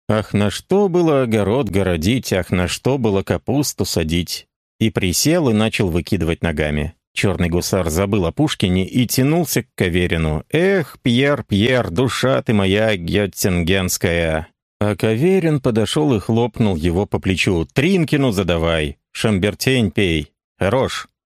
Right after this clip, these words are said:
Кюхля охмелел. Ему было грустно необыкновенно. Он чувствовал, что сейчас расплачется.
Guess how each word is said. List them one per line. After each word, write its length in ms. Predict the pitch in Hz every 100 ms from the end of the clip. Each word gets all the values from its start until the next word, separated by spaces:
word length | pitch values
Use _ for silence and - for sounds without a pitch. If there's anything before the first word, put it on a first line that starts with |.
| _ _ _ -
Кюхля 380 | 131 - 98
охмелел. 600 | 85 - 78 71 73 76 - _ _ _ _
Ему 300 | - 98 156
было 240 | 127 123 117
грустно 480 | 104 156 151 - 80
необыкновенно. 920 | 80 85 82 95 85 90 85 78 73 _ _ _ -
Он 180 | 110 147
чувствовал, 480 | 202 190 165 147
что 180 | 135 127
сейчас 380 | 113 113 139 131
расплачется. 920 | 104 - - 117 113 98 - 82 80